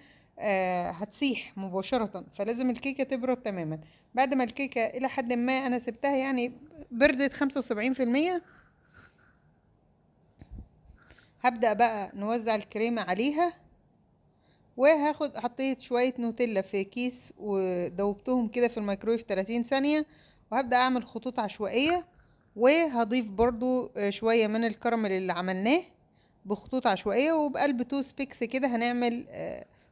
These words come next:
خطوط رايح جاي كده عشان يدينا الشكل ال-، المموج. وبعدين هنقطعها ونشوف مع بعض شكل الكيكة من داخل ما شاء الله اهي.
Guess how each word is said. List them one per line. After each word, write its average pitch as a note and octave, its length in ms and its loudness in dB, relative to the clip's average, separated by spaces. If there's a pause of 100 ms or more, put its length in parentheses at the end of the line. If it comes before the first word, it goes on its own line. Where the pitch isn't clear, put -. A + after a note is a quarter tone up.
(100)
خطوط B3 520 -8
رايح A3+ 380 4
جاي A3 260 0
كده A#3 320 -2
عشان A3 280 -6
يدينا G#3 360 -4
الشكل G#3+ 400 -6
ال-، F3 440 -10 (640)
المموج. G#3+ 800 2
وبعدين D4 400 2
هنقطعها C4+ 840 2 (1300)
ونشوف A#3+ 1200 0
مع G3 180 0
بعض G#3+ 260 4
شكل A#3 300 -4
الكيكة A3+ 420 -4
من E3+ 200 -4
داخل B3 400 2
ما F#3+ 120 -6
شاء A3 220 -6
الله G3 400 0
اهي. A3+ 280 -2